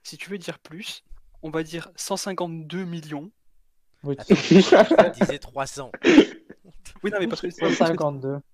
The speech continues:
Speaker 2: Moi,
Speaker 3: Quoi ?
Speaker 2: ça me va, cent cinquante.
Speaker 1: Parce que si tu dis comme ça, moi, c'est sûr. Même si c'est trois cents millions,
Speaker 3: Juste
Speaker 1: c'est
Speaker 3: une
Speaker 1: tranquille.
Speaker 3: chose.
Speaker 1: C'est juste devant.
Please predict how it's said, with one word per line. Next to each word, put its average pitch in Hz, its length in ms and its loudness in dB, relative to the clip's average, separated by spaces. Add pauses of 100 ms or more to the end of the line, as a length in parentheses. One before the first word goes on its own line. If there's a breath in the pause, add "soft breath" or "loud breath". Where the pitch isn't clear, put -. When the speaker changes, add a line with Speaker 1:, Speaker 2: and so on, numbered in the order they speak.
(480)
Speaker 2:
Moi, 147 100 -6
Speaker 3:
Quoi ? 151 80 -8
Speaker 2:
ça 156 80 -2
me 147 100 -6
va, 147 100 -2
cent 147 160 -12
cinquante. 131 320 -18 (320 loud breath)
Speaker 1:
Parce 170 160 -10
que 311 100 -6
si - 140 -12
tu 208 120 -12
dis 196 160 -8 (100)
comme 190 120 -8
ça, 220 100 -6
moi, 214 120 -8
c'est - 240 -8
sûr. 175 300 -8
Même 202 100 -6
si 202 140 -12
c'est 190 120 -12
trois - 180 -12
cents 175 160 -8
millions, 160 380 -12 (1300 soft breath)
Speaker 3:
Juste 160 240 -16
Speaker 1:
c'est 208 60 -6
Speaker 3:
une - 40 -6
Speaker 1:
tranquille. 196 200 -12
Speaker 3:
chose. 120 320 -16 (520)
Speaker 1:
C'est - 120 -12
juste 170 180 -12
devant. 160 260 -6